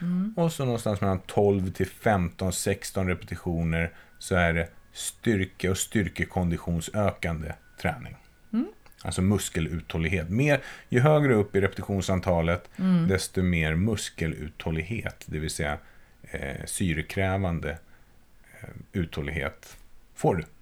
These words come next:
Speaker 1: Ja, precis.
Speaker 2: Mm.
Speaker 1: Så att egentligen är det så här, ska man bli starkare,
Speaker 2: Mm.
Speaker 1: då är ju en formel i den uträkningen är ju att tvärsnittsytan på muskeln behöver öka.
Speaker 2: Exakt.
Speaker 1: Det är ju ren biomekanik.
Speaker 2: Ja.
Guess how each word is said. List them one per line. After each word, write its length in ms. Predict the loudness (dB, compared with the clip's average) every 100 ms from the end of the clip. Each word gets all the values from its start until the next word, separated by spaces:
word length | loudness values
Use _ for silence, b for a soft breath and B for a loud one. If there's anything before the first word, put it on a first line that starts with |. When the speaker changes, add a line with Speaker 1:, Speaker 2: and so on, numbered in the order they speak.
| -20 -20 -20 -20 0
Speaker 1:
Ja, 340 | 6 6 4 -8
precis. 500 | -8 -6 -6 -8 -4
Speaker 2:
Mm. 200 | 0 2 0 B
Speaker 1:
Så 100 | 0
att 100 | 0 0 -18 -2
egentligen 440 | 4 4 4 4
är 60 | 4
det 60 |
så 120 | 4 2
här, 100 | 0
ska 160 | 2
man 100 | 2
bli 100 | 2
starkare, 720 | 2 2 2 2 2 4 2 0 -6 -2
Speaker 2:
Mm. 300 | 0 4 6
Speaker 1:
då 80 |
är 240 | 8 8 6
ju 160 | 4
en 320 | 4 4 6 4
formel 500 | 2 4 4 4 2
i 60 |
den 300 | 2 2 2
uträkningen 760 | 0 -2 0 0 0 -4 -2 -2
är 140 | -2
ju 80 | -2
att 160 | -4 -4
tvärsnittsytan 1400 | 2 4 4 0 -2 -2 -4 0 0 0 -2 -2 -2
på 140 | -4 -2
muskeln 640 | -2 -4 -8 -2 0 0
behöver 360 | 0 -2 -4 -2
öka. 480 | -2 -2 0 0 0 -6 -4
Speaker 2:
Exakt. 360 | -4 0 -2 2
Speaker 1:
Det 80 | 4
är 120 | 4
ju 0 | 2
ren 220 | 0 -2
biomekanik. 760 | -2 -2 0 -2 0 0 0 0
Speaker 2:
Ja. 180 | -2